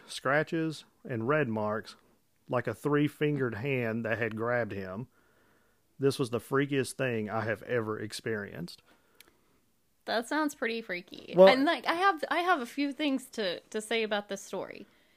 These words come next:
Speaker 2: And whenever I was looking for stories, I did find other ones that did say about the babies crying. Like, so many stories that I read w-, had mentioned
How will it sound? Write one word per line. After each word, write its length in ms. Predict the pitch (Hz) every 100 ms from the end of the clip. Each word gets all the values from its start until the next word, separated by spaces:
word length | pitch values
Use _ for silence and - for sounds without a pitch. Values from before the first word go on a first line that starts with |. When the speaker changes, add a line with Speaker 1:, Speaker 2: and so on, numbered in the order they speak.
| _ _ -
Speaker 2:
And 480 | 226 220 214 214 - _ _ 208
whenever 460 | 208 226 226 220
I 180 | 180 220
was 160 | 233 233
looking 280 | 214 208 202
for 140 | 185
stories, 480 | - 185 156 139 - _ _ _
I 140 | 220 226
did 340 | 233 262 294
find 280 | - 285 262
other 240 | 233 240 254
ones 320 | 240 277 269
that 240 | 208 196 -
did 260 | 226 220
say 600 | - 294 302 220 - 220 - _ _ _ _ _
about 280 | 247 247 262
the 60 |
babies 440 | 240 320 339 269 -
crying. 540 | 220 170 - - 214 - _ _
Like, 140 | 262 240
so 240 | - 302
many 240 | 294 285 285
stories 420 | - 233 254 240
that 140 | 226
I 140 | 214 208
read 320 | 208 208 202 _ 208
w-, 340 | 202 220 262
had 300 | 240 247 226
mentioned 520 | 220 220 233 214 202